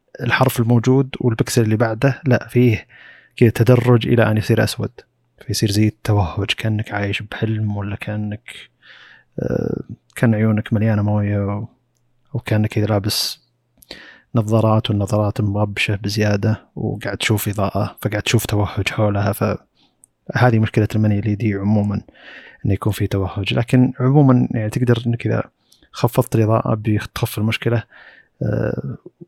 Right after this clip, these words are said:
وحاول إنك ت-، يعني، آه، ما، ما تكون، آه، تستخدم، يعني، وش الوضع المثالي عشان يطلع بلومينج هذا؟ إنه يكون أنت في أظلم نط-، نقطة ممكنة تقدر تستخدم فيها الجهاز، ورافع ال-،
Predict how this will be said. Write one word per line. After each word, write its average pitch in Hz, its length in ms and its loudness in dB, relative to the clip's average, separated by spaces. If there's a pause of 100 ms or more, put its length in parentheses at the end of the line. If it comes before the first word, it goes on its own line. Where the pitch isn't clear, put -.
(180)
وحاول 110 560 2
إنك 107 280 -2
ت-، - 260 -20
يعني، 98 540 -6 (2750)
آه، 110 140 4
ما، 131 220 6
ما 131 140 4
تكون، 113 460 4
آه، 104 200 0 (240)
تستخدم، - 420 2
يعني، 110 420 0 (680)
وش 160 160 4
الوضع 143 260 6
المثالي 123 320 6
عشان 117 180 4
يطلع 113 200 4
بلومينج 110 380 4
هذا؟ 113 280 4
إنه 117 160 4
يكون 123 460 4 (300)
أنت 135 140 6
في 131 200 6
أظلم 120 300 6
نط-، 117 260 4
نقطة 127 300 4
ممكنة 113 300 6
تقدر 104 240 2
تستخدم 107 320 2
فيها 107 180 4
الجهاز، 113 640 4
ورافع 113 460 4
ال-، 107 380 -2